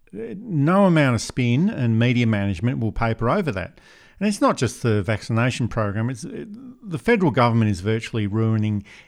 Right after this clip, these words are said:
everything it touches. And there's a great divide that is appearing between those governments that are competent and those governments that are not.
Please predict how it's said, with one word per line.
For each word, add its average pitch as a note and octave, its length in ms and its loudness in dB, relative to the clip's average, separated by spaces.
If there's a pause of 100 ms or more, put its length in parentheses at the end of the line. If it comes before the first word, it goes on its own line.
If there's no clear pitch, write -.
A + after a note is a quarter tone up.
(100)
everything D#3+ 400 4
it A#2+ 120 -4
touches. G2+ 560 -8
And B2 180 -4 (320)
there's B2 160 0
a C3 60 -2
great F3+ 340 0
divide A2+ 480 2
that A2 100 -2
is F#2+ 120 -6
appearing A#2 520 0
between A2+ 600 -2
those C#3 260 4
governments A2 480 -2
that F#2 80 -12
are G2+ 60 -2
competent G2+ 640 -4
and A#2+ 320 2
those A#2+ 300 0 (280)
governments A2+ 440 -2
that B2 140 -4
are B2+ 60 0
not. D#3+ 320 -2